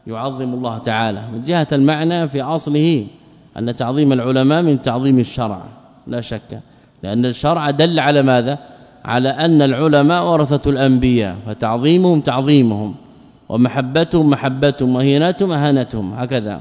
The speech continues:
هذا الأصل فيه. ولذلك قال: "ومن تهاون بالعالم فإنما ذلك استخفاف بالله تعالى وبرسوله". وحينئذ نقول هذا يدل على إذا استخف كان كافرا.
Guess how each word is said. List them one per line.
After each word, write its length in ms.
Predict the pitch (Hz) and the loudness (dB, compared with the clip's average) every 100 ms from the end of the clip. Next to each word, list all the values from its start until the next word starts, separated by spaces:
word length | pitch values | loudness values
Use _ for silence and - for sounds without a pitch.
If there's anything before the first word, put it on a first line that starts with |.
| 127 | -10
هذا 180 | 117 143 | -8 -4
الأصل 360 | 143 131 127 117 | -4 -4 -6 -6
فيه. 180 | 110 92 - _ - | -6 -8 -14 _ -10
ولذلك 520 | 117 123 151 143 139 | -6 -4 -6 -6 -8
قال: 340 | 151 180 180 160 - - - - - - _ | -8 -6 -8 -12 -18 -20 -20 -20 -20 -20 _
"ومن 280 | 135 143 139 | -2 0 -2
تهاون 460 | 151 156 175 165 147 | -2 -2 0 0 -2
بالعالم 560 | 143 139 170 185 170 | -2 -2 0 2 0
فإنما 540 | 135 156 160 151 135 127 | 0 0 2 2 2 0
ذلك 420 | 135 165 165 139 | -2 -2 -4 -6
استخفاف 640 | 120 123 98 139 151 139 | -8 -10 -8 -6 -4 -2
بالله 440 | 127 120 127 139 | -2 -2 -4 -4
تعالى 460 | 123 110 120 147 147 | -6 -8 -6 -4 0
وبرسوله". 920 | 131 120 113 107 123 110 98 101 92 113 - - _ _ - | 0 0 0 -2 -2 -2 -4 -8 -12 -16 -20 -20 _ _ -14
وحينئذ 340 | 107 113 131 127 | -4 0 0 0
نقول 200 | 127 123 | -2 -2
هذا 160 | 135 | 0
يدل 260 | 143 135 131 | -2 0 -2
على 380 | 131 135 156 - 92 - - - | 0 -2 -4 -8 -12 -12 -14 -10
إذا 100 | 113 | -10
استخف 460 | - 117 135 135 | -8 -6 -6 -6
كان 300 | 131 135 127 | -4 -2 -2
كافرا. 480 | 123 139 117 - 85 | 0 -2 -2 -6 -14